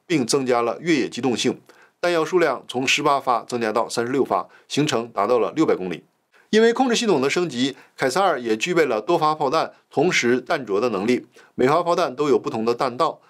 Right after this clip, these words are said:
这样所有的炮弹都能同时到达目标。这种射击方式在没有校射的情况下，突然多发炮弹同时击中目标，具有非常强的突然性和破坏性。此外，凯撒二的进出阵地时间也都缩短了，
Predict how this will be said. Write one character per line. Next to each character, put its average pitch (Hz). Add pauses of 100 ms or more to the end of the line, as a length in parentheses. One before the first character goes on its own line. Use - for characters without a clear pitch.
(180)
这 185
样 151
所 -
有 202
的 127
炮 131
弹 135 (220)
都 170
能 170
同 151
时 147
到 143
达 113
目 117
标。 113 (320)
这 269
种 202
射 196
击 175
方 160
式 175 (100)
在 165
没 147
有 190
校 190
射 190
的 -
情 113
况 139
下， 143 (360)
突 220
然 139
多 175
发 156
炮 156
弹 131
同 151
时 135
击 117
中 127
目 113
标， 101 (240)
具 190
有 131
非 151
常 139
强 104
的 117 (260)
突 190
然 127
性 147
和 202
破 147
坏 127
性。 107 (580)
此 170
外， 190
凯 139
撒 170
二 180
的 135
进 190
出 165
阵 185
地 180
时 143
间 143
也 101
都 113
缩 147
短 101
了， 101